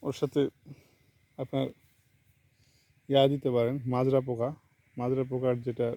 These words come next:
ফিপ্রোনিল, ফিপ্রোনিলটা দিলে বেশি কাজ হবে। এই যে হলো কথা। আপনার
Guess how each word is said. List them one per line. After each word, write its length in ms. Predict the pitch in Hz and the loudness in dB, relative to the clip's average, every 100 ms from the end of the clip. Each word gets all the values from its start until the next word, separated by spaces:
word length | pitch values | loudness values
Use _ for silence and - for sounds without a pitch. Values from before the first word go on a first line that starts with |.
| - _ _ _ _ _ _ _ _ _ _ _ _ _ _ | -10 _ _ _ _ _ _ _ _ _ _ _ _ _ _
ফিপ্রোনিল, 440 | - 143 143 131 143 151 _ _ _ _ _ _ _ _ _ | -4 2 4 4 0 -8 _ _ _ _ _ _ _ _ _
ফিপ্রোনিলটা 480 | - 143 143 139 135 127 | -8 -2 0 0 -2 -2
দিলে 140 | 131 127 | -2 -2
বেশি 140 | 131 135 | -4 -4
কাজ 100 | 123 120 | -4 -4
হবে। 140 | 123 170 _ _ _ _ - - - _ | -6 -10 _ _ _ _ -20 -20 -20 _
এই 120 | 143 135 | 0 4
যে 60 | 139 127 | 6 6
হলো 140 | 127 120 | 4 2
কথা। 180 | 113 127 170 - _ _ - - - _ _ _ _ _ _ _ _ _ - | -2 -4 -6 -18 _ _ -20 -20 -20 _ _ _ _ _ _ _ _ _ -8
আপনার 200 | 135 | -2